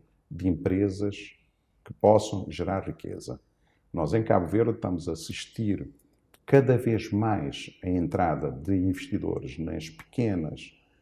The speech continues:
empresas, nas microempresas, investidores internacionais, ou seja, eh, eh, pessoas que vêm de fora para tomar o espaço da pequena atividade empresarial e que devem ser também chamados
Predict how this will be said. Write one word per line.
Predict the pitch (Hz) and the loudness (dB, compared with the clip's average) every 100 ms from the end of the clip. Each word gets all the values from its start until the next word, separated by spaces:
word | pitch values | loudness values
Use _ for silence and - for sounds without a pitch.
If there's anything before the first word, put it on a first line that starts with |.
| _ _ - | _ _ 0
empresas, | 101 92 - 73 69 85 78 | 0 2 0 0 0 -4 -6
nas | 78 73 - - - | -8 -10 -12 -14 0
microempresas, | 117 120 104 90 87 78 - 55 107 73 78 - - _ - | 2 4 2 0 0 -2 -4 -6 -6 -6 -6 -10 -20 _ -16
investidores | - 82 - - 117 117 - - | -8 -8 -8 -6 -2 0 -2 -8
internacionais, | 90 80 - 80 78 69 69 | -6 -4 -4 -6 -4 -4 -4
ou | 73 | -4
seja, | 87 71 60 57 - _ _ _ - | -4 -4 -4 -8 -12 _ _ _ -8
eh, | - 90 - | 2 2 2
eh, | 85 | 0
pessoas | 80 - 113 | -4 -2 -2
que | - | -2
vêm | - 90 | -4 -4
de | 78 | -4
fora | - 104 92 | -2 -2 -2
para | - - 92 85 - - _ _ _ _ | -4 -2 -2 -2 -6 -16 _ _ _ _
tomar | 104 107 135 120 | 0 2 2 2
o | 107 | -2
espaço | - - 95 80 - - - _ _ _ _ - | -4 0 2 2 -2 -12 -16 _ _ _ _ -14
da | 95 95 | -2 0
pequena | - - - 147 131 117 - - | -2 -4 2 4 4 2 0 -2
atividade | 101 101 95 87 80 82 | -2 -2 -2 0 0 0
empresarial | 78 - 73 73 58 58 50 - - _ _ _ _ | -2 -4 -6 -6 -6 -4 -4 -6 -14 _ _ _ _
e | - | -10
que | - 110 | -4 -2
devem | 95 143 156 147 | 8 10 10 6
ser | 117 - 131 110 | 0 0 0 0
também | - 107 95 92 90 85 | -2 0 2 2 2 -2
chamados | - 95 92 127 64 95 - 156 - - - | -4 -4 -2 0 0 -2 -6 -8 -10 -14 -18